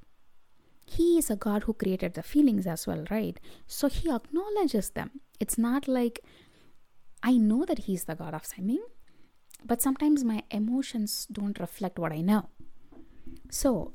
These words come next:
I want to talk about John eleven, where Jesus is raising up Lazarus.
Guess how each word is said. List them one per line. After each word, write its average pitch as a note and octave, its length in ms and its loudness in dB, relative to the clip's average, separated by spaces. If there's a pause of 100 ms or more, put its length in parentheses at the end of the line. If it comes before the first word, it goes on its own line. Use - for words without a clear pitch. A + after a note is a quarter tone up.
I A#3+ 140 0
want G4+ 240 -2
to - 120 -8
talk A#3+ 200 0
about G3+ 320 0
John G#3 600 2
eleven, E3 760 -2 (720)
where G3 640 2 (240)
Jesus B3 640 0
is F3+ 320 -2
raising F#3+ 380 2
up F3 160 -6
Lazarus. - 640 -8